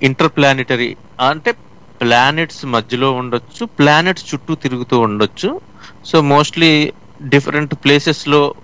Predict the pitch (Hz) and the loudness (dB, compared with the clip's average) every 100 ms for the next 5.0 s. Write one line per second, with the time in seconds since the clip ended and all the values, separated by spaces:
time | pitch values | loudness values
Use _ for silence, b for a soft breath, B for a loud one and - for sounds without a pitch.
0 | - 117 - 123 - 127 120 123 120 123 | -2 -2 -2 -10 -6 -4 -2 0 0 -2
1 | - 120 120 127 131 - - - 123 131 | -4 0 0 2 0 -2 -8 -8 -6 -4
2 | - 123 113 110 - 113 110 104 107 104 | -4 -4 -2 -2 -4 -2 0 -2 -6 -8
3 | 104 101 101 - 107 104 110 107 104 113 | -4 -4 -2 0 0 0 0 2 2 2
4 | 127 143 147 135 135 - 170 139 127 110 | -2 -4 -6 -4 -4 -2 -2 -2 -2 -6